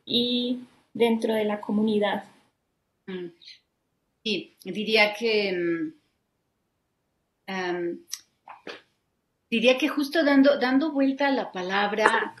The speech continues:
Speaker 2: poniendo al centro los saberes, ¿no? Mm, y esto quiere decir que no, no siempre hacer relaciones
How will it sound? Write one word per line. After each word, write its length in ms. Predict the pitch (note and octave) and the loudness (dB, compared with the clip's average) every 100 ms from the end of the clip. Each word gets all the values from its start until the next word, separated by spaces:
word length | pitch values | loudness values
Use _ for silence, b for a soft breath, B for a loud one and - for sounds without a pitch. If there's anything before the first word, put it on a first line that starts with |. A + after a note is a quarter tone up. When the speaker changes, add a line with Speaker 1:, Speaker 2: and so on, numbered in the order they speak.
| - | -14
Speaker 2:
poniendo 840 | G3 G3+ G#3 G#3 A3 G#3+ G#3 - | -8 -4 -4 -2 0 2 0 -2
al 200 | - F3 | -6 -6
centro 500 | E3+ - G3+ G3 A3+ | -6 -6 -6 -6 -6
los 280 | A3 F3 E3 | -6 -6 -8
saberes, 720 | E3+ D#3+ F3 F#3+ G3 B3+ - - | -8 -6 -2 -2 0 -4 -8 -8
¿no? 320 | F#3+ G3 G3 - | -6 -6 -6 -6
Mm, 580 | G3 F#3+ F#3+ F#3+ F3+ - _ _ _ _ _ _ _ _ _ - - | -4 -4 -4 -4 -6 -12 _ _ _ _ _ _ _ _ _ -12 -4
y 140 | A#3 | 0
esto 220 | B3+ B3+ - | 0 0 0
quiere 260 | B3 A#3+ | 2 4
decir 440 | A3 - A#3 A#3 b b b - | 2 0 -2 -2 b b b -8
que 100 | A3+ A3 | -4 0
no, 300 | A#3+ B3+ - | 0 0 0
no 160 | B3 | -2
siempre 420 | - C4+ C4 B3+ | 0 0 0 0
hacer 300 | B3 - A#3 | -2 -2 -2
relaciones 1000 | A#3 A3+ F3+ - G3+ G3+ G#3 G#3 G3+ - | -2 -4 -6 -6 -6 -4 -4 -4 -6 -10